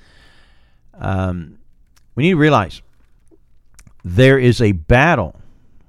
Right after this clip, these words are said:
Well, we've lost the battle. The fight, the fight's been going on in, in the, in closed door roo-, uh, meetings over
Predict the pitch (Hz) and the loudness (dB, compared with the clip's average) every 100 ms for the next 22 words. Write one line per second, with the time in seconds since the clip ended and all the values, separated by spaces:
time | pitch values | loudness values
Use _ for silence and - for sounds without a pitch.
0 | _ _ _ _ _ _ _ - 92 92 | _ _ _ _ _ _ _ -18 -4 -2
1 | 90 87 110 117 - 82 73 67 80 85 | -2 0 2 2 0 -6 -6 -8 -8 -8
2 | - 127 113 92 - 151 135 123 101 104 | 2 2 2 -2 0 -2 0 -6 -4 -2
3 | 104 101 95 92 90 95 95 90 90 90 | 0 0 0 -2 -4 -4 -4 -2 0 0
4 | 87 90 - - - _ - 90 - 117 | -2 -6 -18 -20 -20 _ -8 -6 0 2
5 | 117 113 - - - _ _ - 92 104 | 4 4 0 -10 -20 _ _ -16 -2 0
6 | 101 98 85 101 101 87 87 82 95 110 | 0 -2 -2 -4 -4 -2 -2 -2 0 0
7 | 98 82 - - - _ _ _ _ - | 0 -4 -10 -20 -20 _ _ _ _ -20
8 | - - _ - 117 127 104 110 110 107 | -20 -20 _ -8 2 4 4 2 2 2